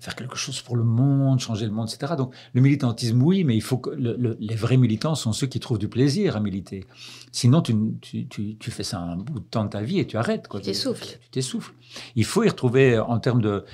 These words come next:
Speaker 1: Ça flatte ton ego. Enfin, je veux dire, il faut accepter de dire ces choses-là. C'est, c'est quelque chose de, de gai. De, quand je rentrais de, de, des missions M S F, je, je, je, j'avais été là où les choses, où l'histoire se faisait. Je rentrais, j'avais été utile, j'avais, donc j'avais trouvé ce, ce plaisir-là, mais aussi le plaisir de témoigner, de raconter,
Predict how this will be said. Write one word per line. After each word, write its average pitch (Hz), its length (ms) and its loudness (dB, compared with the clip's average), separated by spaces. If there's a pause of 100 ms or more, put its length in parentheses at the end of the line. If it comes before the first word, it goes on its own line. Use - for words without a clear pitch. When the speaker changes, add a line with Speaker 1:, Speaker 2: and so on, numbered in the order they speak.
(140)
Speaker 1:
Ça - 160 -2
flatte - 220 -2
ton 127 140 4
ego. 156 280 4
Enfin, 120 140 0
je 98 60 -2
veux 113 60 2
dire, 110 60 0
il 104 60 -2
faut - 80 -4
accepter 156 380 -2
de 240 60 -6
dire 135 120 0
ces 127 120 0
choses-là. 110 400 0
C'est, 107 240 -4 (260)
c'est - 160 -2
quelque - 180 -4
chose 117 180 2
de, 101 220 2
de 104 160 0
gai. 143 320 4
De, 101 300 0 (240)
quand 117 100 2
je 107 100 2
rentrais 110 340 0
de, 101 360 -2
de, 104 260 -4
des 98 140 -4
missions 101 300 -4
M 95 100 -4
S 98 260 -4
F, 185 140 -6 (380)
je, 113 280 -6
je, 120 380 -6
je, 127 260 -8
j'avais 117 300 -2
été 123 180 2
là 110 140 4
où 104 100 2
les 107 120 2
choses, 110 420 -4
où 113 80 -4
l'histoire 110 320 -2
se - 100 -6
faisait. 120 440 0 (420)
Je 110 140 -2
rentrais, 107 500 0
j'avais 110 240 0
été 107 160 -2
utile, 143 640 0
j'avais, 101 320 -2
donc 101 160 -4
j'avais 101 180 -2
trouvé 123 240 0
ce, 107 260 0
ce 107 120 -6
plaisir-là, 104 500 -2
mais 117 160 0
aussi 98 180 -4
le 107 60 0
plaisir 101 260 -4
de 104 60 -2
témoigner, 113 600 0
de 131 100 -2
raconter, 113 760 -2